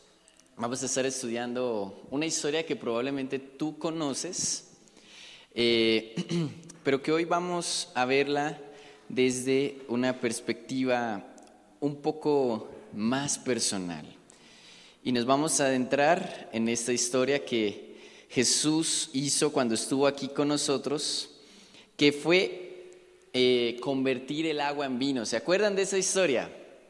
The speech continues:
¿Alguno de ustedes ha hecho o ha planeado alguna vez una fiesta? ¿Sí?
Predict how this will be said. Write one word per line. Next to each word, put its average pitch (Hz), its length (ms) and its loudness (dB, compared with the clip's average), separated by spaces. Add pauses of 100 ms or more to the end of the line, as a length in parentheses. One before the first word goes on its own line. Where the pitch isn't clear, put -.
(1500)
¿Alguno 180 280 2
de 208 60 0
ustedes 190 680 0
ha 151 160 2
hecho 170 460 0
o 135 100 6
ha 139 80 6
planeado 151 420 0
alguna 156 300 0
vez 156 220 0
una 160 160 0
fiesta? 180 480 0 (1500)
¿Sí? - 640 -2